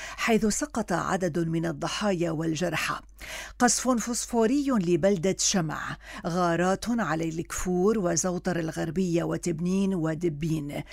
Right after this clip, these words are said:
تنفيذ عملية تفجير إسرائيلية كبيرة في الناقورة ومحيطها. وكان الجيش الإسرائيلي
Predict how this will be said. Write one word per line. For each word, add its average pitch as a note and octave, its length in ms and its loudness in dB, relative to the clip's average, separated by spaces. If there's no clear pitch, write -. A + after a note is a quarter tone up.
تنفيذ A#3 540 4
عملية E3 440 0
تفجير F3+ 800 -2
إسرائيلية E3+ 640 0
كبيرة F#3 580 0
في - 180 -4
الناقورة E3+ 680 0
ومحيطها. E3 920 -4
وكان G#3+ 500 8
الجيش G#3 360 2
الإسرائيلي F3 840 2